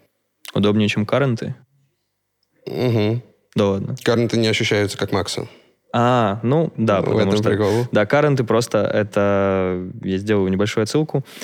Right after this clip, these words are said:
Speaker 1: это вариация девяностых Air Max'ов, а, выходила в середине, во второй половине нулевых. А, воздушный баллон от девяностых Air Max'ов, а,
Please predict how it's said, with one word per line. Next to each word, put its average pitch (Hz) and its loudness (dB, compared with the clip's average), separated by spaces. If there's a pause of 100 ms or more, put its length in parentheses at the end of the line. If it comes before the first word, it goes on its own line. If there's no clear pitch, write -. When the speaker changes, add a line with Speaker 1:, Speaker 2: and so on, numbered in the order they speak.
(140)
Speaker 1:
это 110 0
вариация 107 2
девяностых 107 0
Air 101 2
Max'ов, 120 -2
а, 95 0
выходила 101 0
в 92 -6
середине, 101 0
во 104 -6
второй 113 2
половине 104 2
нулевых. 101 0 (480)
А, 95 0 (100)
воздушный 113 0
баллон 107 2
от 98 -2
девяностых 110 -2
Air 120 2
Max'ов, 113 -2
а, 95 0